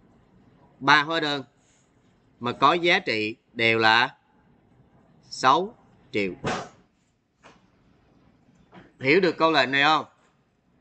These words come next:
Select cái gì? Từ đâu? Với điều kiện là gì? Như vậy chúng ta đã dùng được hàm min. Bởi vì nếu mà hàm min này cơ bản mà chúng ta dùng riêng một mình nó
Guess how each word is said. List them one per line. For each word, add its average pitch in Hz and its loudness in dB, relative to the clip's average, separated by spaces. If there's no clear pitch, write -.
Select 208 2
cái 233 0
gì? 156 0
Từ 160 0
đâu? 170 2
Với 185 2
điều 175 2
kiện 139 -2
là 143 2
gì? 139 -6
Như 233 0
vậy 170 4
chúng 240 -14
ta 233 0
đã 190 -2
dùng 196 -4
được 165 -4
hàm 180 0
min. 226 0
Bởi 208 0
vì 226 4
nếu 247 -2
mà 247 0
hàm 208 -2
min 240 -2
này 196 0
cơ 226 -2
bản 196 2
mà 233 -6
chúng 247 -14
ta 233 0
dùng 185 -2
riêng 233 0
một 185 -8
mình 175 -4
nó 190 0